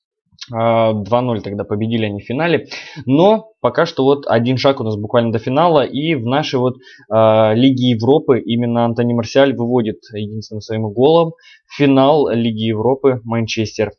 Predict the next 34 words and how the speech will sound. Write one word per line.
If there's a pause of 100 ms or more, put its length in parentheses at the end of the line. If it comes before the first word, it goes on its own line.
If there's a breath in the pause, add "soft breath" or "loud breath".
Юнайтед. (220)
Счет
так,
э,
матч
так
и
заканчивается.
И
счет
тоже (360 loud breath)
останавливается
на
вот
этой
отметке
один (340 loud breath)
ноль. (520 loud breath)
Тоже
интересное
противостояние.
Интер —
хорошая
команда.
В
Италии
показала
великолепный
футбол.
Закончили
на
второй
строчке.
Могли,